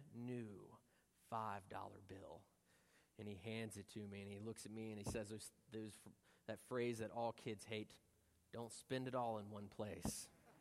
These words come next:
It was about the time that I figured out that I had worked all day for eighty-three cents an hour that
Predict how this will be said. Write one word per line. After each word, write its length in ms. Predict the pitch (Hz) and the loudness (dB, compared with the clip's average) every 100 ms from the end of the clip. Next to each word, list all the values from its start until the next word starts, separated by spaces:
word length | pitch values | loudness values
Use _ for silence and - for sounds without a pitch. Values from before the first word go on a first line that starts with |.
| - - - - - - - - - - - - - - - - - | -16 -16 -16 -16 -16 -16 -18 -20 -20 -20 -20 -20 -20 -20 -20 -10 0
It 80 | |
was 80 | 147 | 10
about 180 | 156 170 | 12 12
the 60 | 175 | 12
time 340 | 196 196 190 | 12 12 12
that 120 | 175 | 12
I 80 | 160 | 12
figured 380 | - 196 185 175 | 12 8 10 12
out 260 | 180 156 - - | 12 12 8 4
that 100 | 147 | 8
I 60 | 143 | 10
had 260 | 139 135 127 | 10 6 8
worked 360 | 175 156 - - - | 6 6 0 -8 4
all 220 | 151 156 | 8 8
day 320 | 135 160 139 | 12 12 12
for 260 | - 123 139 147 | 10 0 0 8
eighty-three 580 | 156 160 151 151 151 | 10 10 2 0 0
cents 320 | 139 160 147 143 | 4 4 4 4
an 80 | |
hour 440 | 143 156 135 117 131 - - - - - - | 10 10 10 6 0 -8 -18 -18 -18 -14 6
that 440 | 135 143 135 135 | 12 12 12 10